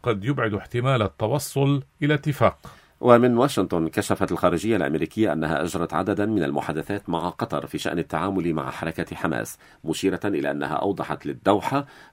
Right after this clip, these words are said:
Speaker 2: أنه لم يعد مقبولا التعامل معها كما كان قبل السابع من تشرين الأول.
Speaker 1: البيت الأبيض ذكر أن الرئيس الأمريكي جو بايدن يرى أن اتفاق وقف إطلاق النار المطروح على الطاولة هو أفضل فرصة لإخراج الرهائن من غزة وإنهاء الأعمال القتالية،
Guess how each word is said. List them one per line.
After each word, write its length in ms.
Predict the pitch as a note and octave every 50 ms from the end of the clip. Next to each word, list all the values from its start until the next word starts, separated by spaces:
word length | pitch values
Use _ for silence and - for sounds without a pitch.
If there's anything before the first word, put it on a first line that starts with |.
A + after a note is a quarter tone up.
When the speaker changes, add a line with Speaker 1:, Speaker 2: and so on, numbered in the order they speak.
| - G#2
Speaker 2:
أنه 220 | G2+ F#2+ F2+ F2+
لم 180 | F2 E2 F2 G#2
يعد 260 | A2 G2+ G#2+ E2+ E2+
مقبولا 500 | F#2 F2 - - G#2 B2 B2+ E2+ D2+ C#2+
التعامل 600 | C#2+ D#2 - - E2 D2+ E2+ G2 F#2 E2 D#2+ D#2
معها 300 | E2 E2+ D#2+ D#2+ F2 E2
كما 260 | - - E2 D#2+ D#2
كان 440 | - - G#2 G2 F#2 F2 E2+ E2+ E2 - - - _ _ -
قبل 220 | B2+ A#2 F2 D#2+
السابع 500 | D#2+ - - G2 E2+ D2+ D#2 D2+ D2 - -
من 160 | E2+ E2 D2+ C#2
تشرين 380 | - - - D2 C#2+ D2 F#2+
الأول. 580 | A#2 A#2 - - A#1+ - - - A#1 A1 G1+ -
Speaker 1:
البيت 420 | D3 D3+ D3+ C#3+ C#3 D#3+ D#3 -
الأبيض 320 | C3+ C3+ C#3 C3 B2 A#2+ G2+
ذكر 340 | A2 C3+ - B2 A2+ A2+
أن 80 | A2 G#2+
الرئيس 360 | G#2 G2 G#2+ B2 B2+ - -
الأمريكي 440 | A2+ G#2+ G2+ G2+ G2+ - - A#2+ A#2
جو 260 | G2+ - G#2+ G2+ F#2+
بايدن 380 | E2+ G#2+ A2 A#2+ B2 C#3+ D3+ C#3
يرى 280 | B2 B2 C3 C3+ C3
أن 120 | B2 A2 G#2
اتفاق 460 | - - G#2 - A#2+ B2 A2+ - -
وقف 400 | A#2 G#2+ G#2 G#2+ G#2 - - A#2+
إطلاق 260 | A2 - - A#2 - -
النار 160 | G#2+ A2+ A#2+ A#2
المطروح 460 | - G3+ G3 F#3+ - A#2 - - A2
على 100 | G2 E2
الطاولة 480 | - - A#2+ B2+ B2 B2 A2+ A2+ A2+ - - - - - - - - -
هو 240 | C3 B2 C3 C#3+ D3
أفضل 300 | - C#3 D3 C3 A#2 -
فرصة 360 | - F#3 D#3 - - D#3 D3 -
لإخراج 560 | C3 A#2+ A2+ G2+ - - B2 B2+ A2+ G2+ A#2
الرهائن 420 | G2 G2 G#2 G2+ A#2+ C#3 C#3 B2
من 120 | A2+ A2 A2
غزة 380 | A2+ C#3 C3+ F#2+ F#2+ F#2+ F2
وإنهاء 360 | F2 F#2 G2+ G2+ G2 G#2+ B2+
الأعمال 320 | B2 A#2+ A#2 A#2+ C3 C3 C3
القتالية، 720 | B2+ B2 - D3+ D3+ C#3+ C#3+ C3+ A#2 E2+ F#2 F2 D#2+